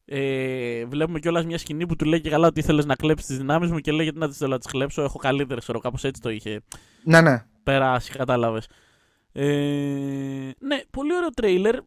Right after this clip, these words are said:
Speaker 1: πολύ δυνατή, ας πούμε, δυνατό entry φαίνεται, πάλι έτσι με χιούμορ, πάλι με ωραίο, ε, με ωραία χημεία, ε, με φοβερό Jim Carrey.
Speaker 2: Ναι.
Speaker 1: Έτσι, δηλαδή ο Jim Carrey ήταν πολύ ωραίος και στο,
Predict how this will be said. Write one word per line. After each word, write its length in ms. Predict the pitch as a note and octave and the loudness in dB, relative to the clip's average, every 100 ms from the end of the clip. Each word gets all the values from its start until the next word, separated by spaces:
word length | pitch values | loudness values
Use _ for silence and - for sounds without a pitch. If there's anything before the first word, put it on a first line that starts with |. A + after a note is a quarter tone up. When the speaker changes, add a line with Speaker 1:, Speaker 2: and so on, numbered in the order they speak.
| - - | -14 -4
Speaker 1:
πολύ 300 | A3 B3 C#4 C4+ C4 B3 A3+ G3+ F#3 E3+ D#3+ D#3 D3+ C#3+ | -4 -2 -4 -4 -6 -6 -6 -4 -2 -4 -6 -6 -4 -2
δυνατή, 520 | D3 D3+ C#3 E3 D3+ | -2 0 0 2 2
ας 160 | C#3 | 2
πούμε, 560 | - C#3 C3+ B2+ B2+ C3 | 0 -4 -2 -2 -2 -2
δυνατό 340 | C3 C#3 C3+ D3 | -2 -2 2 4
entry 320 | C3+ B2+ C#3 | 4 2 -2
φαίνεται, 460 | - C3+ B2 B2 F#3 | 2 2 2 0 0
πάλι 280 | F3+ F#3 | 4 4
έτσι 160 | D#3+ - | 2 0
με 100 | C3 | -8
χιούμορ, 520 | - C#3+ F3 E3+ E3 | -6 -2 2 4 2
πάλι 360 | - D3+ D3+ C#3+ | 2 2 2 -2
με 480 | C3 B2 A#2+ A#2 A2+ | -2 -4 -4 -4 -2
ωραίο, 920 | B2 C3+ B2 A#2+ A#2 A#2 A#2 A#2 A2+ - - - - _ - | 0 2 2 2 2 0 -2 -4 -8 -14 -20 -20 -20 _ -8
ε, 220 | C#3 D3 | -2 2
με 100 | D#3+ | 6
ωραία 180 | F3+ F#3+ | 6 6
χημεία, 520 | - D#3 D3+ D#3+ G3 _ _ _ _ _ - - _ _ _ | 0 -2 0 0 -2 _ _ _ _ _ -20 -20 _ _ _
ε, 960 | - D3 D3+ D#3 D3+ D#3 D3+ D3+ D3 C#3+ - | -2 2 2 2 0 0 -2 -2 -4 -8 -6
με 320 | F3+ E3+ E3 | -2 0 0
φοβερό 340 | - D3+ D3+ D3+ | 0 2 4 4
Jim 140 | D3 C#3 | 2 0
Carrey. 360 | C3 B2+ C3 F3 _ _ _ _ _ _ | 2 4 2 -6 _ _ _ _ _ _
Speaker 2:
Ναι. 180 | - D#3 | 6 10
Speaker 1:
Έτσι, 220 | C3 C#3 A#2+ | 10 6 -4
δηλαδή 380 | G#2+ G#2+ A2+ | -4 -6 -4
ο 100 | B2 B2 | -4 -6
Jim 140 | B2+ | -2
Carrey 120 | B2+ | 0
ήταν 200 | C3 C3 | 0 -2
πολύ 240 | C3 A#2 B2 | -2 -2 -2
ωραίος 240 | A#2 A2 | -2 -4
και 100 | - | -12
στο, 960 | - G#2 G#2 G#2 G#2 A2+ A#2 - - | -12 -10 -8 -8 -10 -12 -14 -16 -20